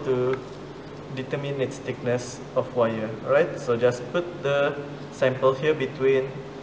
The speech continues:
anvil and spindle, and then turn the thimble.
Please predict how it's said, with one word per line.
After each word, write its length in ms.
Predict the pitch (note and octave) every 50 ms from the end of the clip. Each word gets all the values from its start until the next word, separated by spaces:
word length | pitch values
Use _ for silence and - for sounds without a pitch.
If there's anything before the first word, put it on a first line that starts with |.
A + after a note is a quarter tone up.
| - - - -
anvil 320 | C#3 D3 C#3+ D3+ D#3 D#3
and 160 | C#3 C3 -
spindle, 640 | - - - B2 A#2+ A2+ A#2 B2 C3+ D#3+ G#3 - - - - - - - - - - - - - - - - - - - - - - - - -
and 380 | C#3+ D3+ D#3+ E3+ F3 F3 E3+
then 320 | D#3 E3+ E3+ E3+ F3 F3 - - - -
turn 260 | D#3 D3 D3 C#3+ C3+
the 120 | B2+ B2
thimble. 760 | B2+ - - D3+ D3+ D3+ D3+ D#3 D3+ D3+ D3+ D3+ D#3 D#3+ E3+